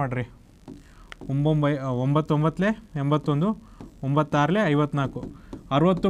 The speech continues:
ಬೈ ಒಂಬತ್ತು ಉಳೀತು. But ಈ ಥರ ನೀವು ದಿನಾನೇ ಇಡೋಕ್ಕಾಗಲ್ಲ. So ಅದಕ್ಕೇನು ಮಾಡಿರಿ? ಒಂಬತ್ತಾರಲೇ ಐವತ್ನಾಲ್ಕು. ಎಷ್ಟು ಉಳೀತಪ್ಪ ಇಲ್ಲಿ? ಆರು ಉಳೀತು. Divided by ಒಂಬತ್ತು. ಇಲ್ಲಿ ನೋಡ್ರಿ, ಮೂರು ಎರಡಲೇ,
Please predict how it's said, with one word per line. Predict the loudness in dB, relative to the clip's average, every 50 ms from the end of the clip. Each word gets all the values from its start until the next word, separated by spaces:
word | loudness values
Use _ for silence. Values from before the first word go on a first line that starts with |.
| 4
ಬೈ | 4 4 6 4 4
ಒಂಬತ್ತು | 4 2 0 2 2 2
ಉಳೀತು. | 2 2 2 2 -2 -2 -2
But | -2 -2 -2 0 2 2
ಈ | 4 4
ಥರ | 2 2 2 2 2
ನೀವು | 2 0 -2 -4 -6 -4 -2
ದಿನಾನೇ | 0 0 2 2 2 2 4
ಇಡೋಕ್ಕಾಗಲ್ಲ. | 4 2 2 2 0 0 0 0 -2 -4 -8 -16 -20 -20 -20 -20 -20 -20 0
So | 4 4 4
ಅದಕ್ಕೇನು | 4 4 2 0 0 0 0
ಮಾಡಿರಿ? | 0 0 0 -2 -2 -4 -4 -4 -2 0
ಒಂಬತ್ತಾರಲೇ | 2 2 0 0 0 0 2 2 2 2 2 2
ಐವತ್ನಾಲ್ಕು. | 2 0 0 0 0 -2 0 0 0 -2 -4 -10 -12 -12 -18 -20 -20 -20 -20 -20 -20 -20 -12 -2 -2 -2
ಎಷ್ಟು | -2 0 2 2
ಉಳೀತಪ್ಪ | 2 4 2 2 2 2 2 2
ಇಲ್ಲಿ? | 2 0 -2 -4 -8 -16 -20 -20 -20 -20 -20 -6 0 4 4
ಆರು | 6 6 4 4
ಉಳೀತು. | 2 2 0 -4 -10 -14 -16 -20 -20 -20 -20 -20 -20 -20 -20 -20 -20 -20 -10 -4 0
Divided | 2 2 2 2 0 0
by | 0 0 0 0
ಒಂಬತ್ತು. | 0 0 -2 -2 -4 -6 -4
ಇಲ್ಲಿ | -2 0 0
ನೋಡ್ರಿ, | 0 0 -2 -2 -4 -6 -14 -20 -12 -6 -2
ಮೂರು | 0 2 2 2 2
ಎರಡಲೇ, | 2 0 0 0 -2